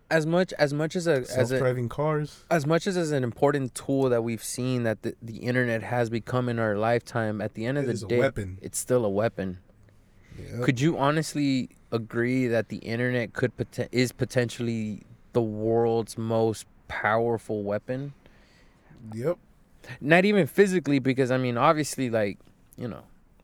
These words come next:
Speaker 1: nuclear bombs, those are fucking
Speaker 2: Yeah, but
Speaker 1: nuts, but
Speaker 2: that's in terms of, like, freaking, like, actual fire weapons type shit. Like, s-, cyber warfare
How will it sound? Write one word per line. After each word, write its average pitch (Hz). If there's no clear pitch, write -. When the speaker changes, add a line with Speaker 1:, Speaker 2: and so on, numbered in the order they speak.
Speaker 1:
nuclear 120
bombs, 104
those 110
are 87
fucking 92
Speaker 2:
Yeah, 185
but 120
Speaker 1:
nuts, 151
but 123
Speaker 2:
that's 165
in 175
terms 160
of, 131
like, 113
freaking, 123
like, 123
actual 139
fire 143
weapons 131
type 117
shit. 113
Like, 110
s-, -
cyber 147
warfare 139